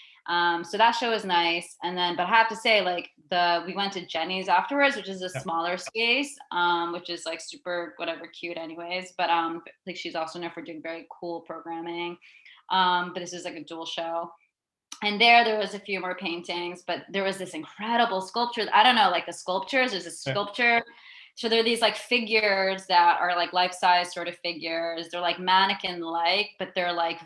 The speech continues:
Speaker 1: very, like, anorexic skeletal.
Speaker 2: Yeah.
Speaker 1: And they're wearing kinda, like, um, suburban, like,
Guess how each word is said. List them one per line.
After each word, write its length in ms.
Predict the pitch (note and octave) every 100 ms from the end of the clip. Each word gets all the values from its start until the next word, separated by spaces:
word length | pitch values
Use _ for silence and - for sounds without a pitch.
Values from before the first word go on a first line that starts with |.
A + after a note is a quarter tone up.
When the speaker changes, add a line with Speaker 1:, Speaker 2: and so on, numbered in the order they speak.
| D#3
Speaker 1:
very, 460 | F3 E3+ F#3+ G3+
like, 320 | F#3 E3 D#3+ - -
anorexic 720 | E3 F3 E3+ E3 - D3 -
skeletal. 960 | - D#3 D#3 F3 G3+ A3+ C4 D4 E4 -
Speaker 2:
Yeah. 360 | G#3 G#2 G2+ F#3 _ -
Speaker 1:
And 300 | G3 G3 G3
they're 200 | G3 F#3+
wearing 580 | F#3 F#3 F#3 G3 G3+ G3
kinda, 460 | G3 F#3 F3 F3+ F#3
like, 460 | F3+ E3+ E3+ E3+ _ - - -
um, 480 | F3 E3+ E3+ E3+ F3
suburban, 1600 | - - - G#3 F3+ D3 - F#3+ F#3 F#3 F#3+ F#3 F3+ F3+ F3+ F3+ E3+ -
like, 560 | E3+ E3+ E3+ E3 E3+